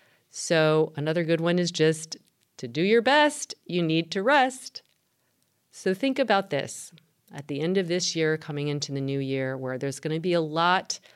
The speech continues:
on your plate, and maybe some stress, maybe some stress at work or at home or just with holidays, whatever it is, that's always gonna be there. Like, what's always gonna be there is your relationship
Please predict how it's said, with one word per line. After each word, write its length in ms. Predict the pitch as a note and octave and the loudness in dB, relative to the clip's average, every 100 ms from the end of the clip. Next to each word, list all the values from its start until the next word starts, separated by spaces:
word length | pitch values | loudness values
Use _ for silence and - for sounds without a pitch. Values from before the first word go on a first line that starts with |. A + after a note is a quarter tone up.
| _ _ | _ _
on 160 | D#3+ D#3+ | 0 2
your 120 | D#3+ | 0
plate, 500 | D#3+ C3 B2+ - - _ _ _ _ _ _ _ _ - | -2 -4 -4 -6 -16 _ _ _ _ _ _ _ _ -6
and 460 | C#3+ C#3 C3+ C3+ C3+ | -4 -2 -2 -4 -6
maybe 280 | C#3+ C3+ D3+ | -6 -4 -4
some 220 | D3+ F#3 | -4 -6
stress, 640 | F3 - G3 G3+ G3+ - - _ _ _ _ | -4 0 2 0 -2 -12 -18 _ _ _ _
maybe 380 | C#3 C3+ C#3+ C#3+ | -6 -4 -2 -4
some 640 | C#3 D#3 C#3 C3+ C#3 B2+ - _ _ | -4 -6 -4 -4 -4 -8 -12 _ _
stress 380 | - - D3 C#3+ | -14 -4 -4 -4
at 160 | C#3+ - | -6 -2
work 340 | E3 G3+ G3+ | 0 0 -4
or 100 | C3 | -6
at 80 | B2 | -6
home 540 | A#2+ F3 F#3 F#3+ G3 - | -6 -2 0 0 -2 -4
or 100 | B2+ | -8
just 240 | C3+ - | -8 -8
with 120 | C3+ | -12
holidays, 640 | - D#3 D#3 D#3+ D#3 D#3 | -8 -4 -2 0 -2 -2
whatever 480 | C#3+ - D3+ D3+ D#3+ | -8 -8 -10 -4 -2
it 80 | C#3+ | -2
is, 440 | C#3+ F3+ G#3+ - - _ _ _ | -2 -2 -4 -8 -18 _ _ _
that's 200 | B3 B3+ - | -8 -8 -6
always 340 | G#3 A#3+ A3+ | -2 0 -2
gonna 200 | - E3 | -2 -4
be 220 | C#3 D3 | -2 -4
there. 340 | C#3 A#2+ C3 B2 _ _ _ - - _ _ _ _ _ - | -2 -4 -6 -12 _ _ _ -20 -20 _ _ _ _ _ -8
Like, 580 | D#3+ F#3+ A3 F3+ F3+ - _ | -2 2 2 0 -4 -20 _
what's 200 | D3+ D3 | -8 -4
always 260 | C#3+ C#3+ C#3+ | -2 -2 -2
gonna 180 | C#3+ C#3 | -4 -4
be 160 | C3+ | -4
there 300 | C3 C3 C3+ - | -4 -4 -6 -8
is 160 | C3+ | -10
your 120 | D3+ | -6
relationship 880 | D3 C#3+ C#3+ C#3 D3+ C#3 - B2+ - | -6 -4 -4 -6 -6 -6 -6 -6 -10